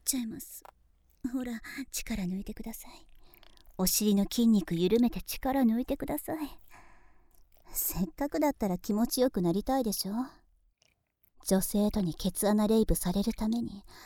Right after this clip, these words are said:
ケツ穴の力緩めてくださいよ。<laughs> 抵抗してますね。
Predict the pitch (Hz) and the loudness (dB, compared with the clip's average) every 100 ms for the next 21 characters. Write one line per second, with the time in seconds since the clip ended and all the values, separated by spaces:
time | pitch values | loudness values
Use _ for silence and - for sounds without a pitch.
0 | - - 196 - 214 214 233 226 - - | -16 0 0 2 2 4 4 4 2 -4
1 | - 233 233 190 196 262 320 233 - 190 | -2 0 4 4 6 4 4 0 -2 -4
2 | - - 233 233 233 247 - - _ _ | -4 -4 -4 -6 -6 -8 -10 -20 _ _
3 | _ _ _ _ _ _ _ - _ _ | _ _ _ _ _ _ _ -20 _ _
4 | _ - - - - _ - - - 415 | _ -8 -6 -6 -10 _ -14 -10 -8 -8
5 | - 254 254 269 262 277 - 277 302 302 | 2 6 6 4 0 0 2 2 2 0
6 | 220 | -2